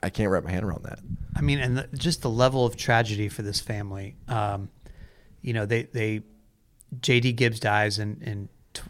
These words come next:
Speaker 2: twenty nineteen, which was absolutely tragic at age forty-nine. Coy Gibbs, now also age forty-nine, passes away. Uh, those were only, those were only the only two children of, of Joe Gibbs and his wife, Pat.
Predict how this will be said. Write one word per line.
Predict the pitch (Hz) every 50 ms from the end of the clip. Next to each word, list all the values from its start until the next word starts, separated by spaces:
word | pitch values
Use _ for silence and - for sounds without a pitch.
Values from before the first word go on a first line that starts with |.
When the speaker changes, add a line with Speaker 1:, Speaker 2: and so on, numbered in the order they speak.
| - -
Speaker 2:
twenty | - - 117 110 107
nineteen, | 107 104 107 104 - - 110 101 98 101 101
which | 98 95 - -
was | 101 90 - - _ _ -
absolutely | - 113 107 107 - 110 104 98 95 98
tragic | - - - 113 104 101 98 107 101
at | - 107
age | 101 92 -
forty-nine. | - - 107 104 101 101 101 98 104 107 110 113 - -
Coy | - - 123 110 107
Gibbs, | 107 113 113 113 110 120
now | 110 104 104 107 117 - -
also | 113 117 120 - - 113 98
age | 101 101 -
forty-nine, | - - 107 101 101 101 101 98 98 98 98 104 - _ _
passes | - - 110 101 - - 101 95
away. | 98 95 98 98 98 98 95 - - - - - 82 - - - - 95 - - 80 - -
Uh, | 123 120 - -
those | 113 120 131 143 147
were | 151 147
only, | 143 147 151 139 - - - _ _ _ -
those | 143 135 143 139
were | 139 135 139 - _ - - -
only | 127 127 131 131 131 131 131
the | 123 120 120 120
only | 127 139 135 123
two | - - 139
children | - - 143 143 139 127 123
of, | 117 110 117 - - - _
of | - 120 113
Joe | 110 127 123 127
Gibbs | 117 - 139 151 151 113 104 - -
and | - 110 110
his | 110 104 101 -
wife, | - 113 110 - -
Pat. | - 127 135 120 - - -